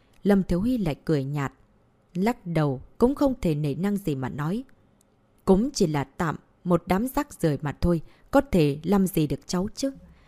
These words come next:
Ngay cả hai người Hứa Long Quán và anh cũng không để vào mắt, vậy thì bây giờ làm sao lại có thể để ý đến một nhà họ Lâm sắp sụp đổ được chứ?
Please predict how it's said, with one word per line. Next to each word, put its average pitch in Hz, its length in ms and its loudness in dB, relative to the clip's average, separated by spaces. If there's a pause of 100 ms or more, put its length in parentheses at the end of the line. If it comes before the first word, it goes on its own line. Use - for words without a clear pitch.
(280)
Ngay 190 240 4
cả 156 160 -4
hai 233 200 -6
người 160 340 0
Hứa 175 140 0
Long 208 240 -2
Quán 190 340 -4 (140)
và 156 260 -2
anh 185 220 -2
cũng 226 220 -4
không 240 240 -2
để 151 140 0
vào 143 160 -4
mắt, 156 240 -6 (360)
vậy 202 200 4
thì 202 100 2
bây 247 180 2
giờ 156 320 -2
làm 160 240 -4
sao 233 220 -6
lại 180 140 0
có 269 160 -4 (100)
thể 151 300 0
để 165 280 0
ý 196 120 -2
đến 190 180 -2
một 160 240 -2
nhà 147 120 -6
họ 127 180 -8
Lâm 185 260 -2
sắp - 260 -6
sụp - 260 -4
đổ 139 220 -4
được 147 180 -8
chứ? 240 160 -6